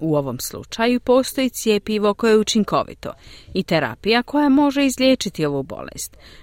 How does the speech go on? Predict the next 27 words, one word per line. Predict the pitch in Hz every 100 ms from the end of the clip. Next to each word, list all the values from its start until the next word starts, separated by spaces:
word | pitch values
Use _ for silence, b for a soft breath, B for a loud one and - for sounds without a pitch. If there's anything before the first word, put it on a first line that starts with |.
| B
a | 220
postoje | 185 170 175 - 147
testovi | - 139 131 - 240 240 247
i | 226
infrastruktura | 196 185 160 - 160 - 143 131 202
koje | 226 262 254
možemo | 240 208 170 139
koristiti | - 139 143 180 - 233 269 247
za | 254
testiranje | 269 262 - 151 160 170 135
ove | 131 165
bolesti. | 180 113 - - - - B B B -
Dakle, | 208 208 240 220
nismo | 214 254 - 269
bez | 185 175 165
alata | 143 143 156 175
ili | 147 147
strategije, | - 123 117 - - - - - B B
ali | B 156 147
bit | 202
će | - 277
potrebno | 254 240 240 208 190
više | 208 311 - 170
truda | - 165 170 165
u | 170
cijelom | - 262 233 185
svijetu | - 143 113 113 262